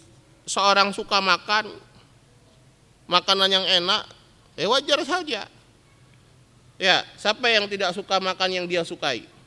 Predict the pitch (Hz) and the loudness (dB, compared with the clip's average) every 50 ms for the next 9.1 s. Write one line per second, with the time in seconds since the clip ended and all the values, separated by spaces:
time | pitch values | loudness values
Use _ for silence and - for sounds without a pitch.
0 | - - - - - - - - - - - - _ - - - _ _ - - | -20 -20 -20 -20 -20 -20 -20 -20 -20 -20 -20 -20 _ -20 -20 -20 _ _ -20 -20
1 | - - - - - _ - - - - - 190 214 190 196 208 233 240 269 - | -20 -20 -20 -20 -20 _ -20 -20 -16 -4 2 4 4 4 6 4 2 0 -2 -12
2 | - - - - - - - - - _ - - - - _ _ _ _ _ - | -18 -20 -20 -20 -20 -20 -20 -20 -20 _ -20 -20 -20 -20 _ _ _ _ _ -20
3 | - _ _ _ _ _ _ _ _ - - _ _ - - 127 127 107 - - | -20 _ _ _ _ _ _ _ _ -20 -20 _ _ -6 -4 -2 -2 -2 -4 -8
4 | - - - - - - _ _ _ _ - _ - - - - 175 185 180 139 | -16 -20 -20 -20 -20 -20 _ _ _ _ -20 _ -18 -14 -2 2 4 4 4 4
5 | 196 190 196 226 240 240 233 220 220 247 - 247 233 233 226 226 226 226 226 - | 4 4 6 4 2 0 -2 -6 -8 -12 -10 -8 -4 -2 -2 0 0 -2 -2 -2
6 | 226 226 226 220 220 214 214 - 226 220 220 214 214 214 196 208 214 - 208 214 | -2 0 0 0 -2 -2 -4 -2 -2 -4 -2 -2 -2 -2 -4 -4 -6 -2 0 2
7 | 208 196 185 180 - - 180 165 175 170 165 160 - 165 - - 156 151 147 139 | 2 2 0 -4 -6 -8 -4 -2 -2 0 -2 -2 -6 -8 -6 -4 -4 -4 -4 -4
8 | - 139 127 135 139 131 - 247 247 233 202 175 156 143 135 143 147 139 - 127 | -4 -6 -6 -6 -6 -4 -2 0 0 0 0 -2 -4 -6 -6 -8 -10 -14 -12 -12
9 | 131 131 | -10 -10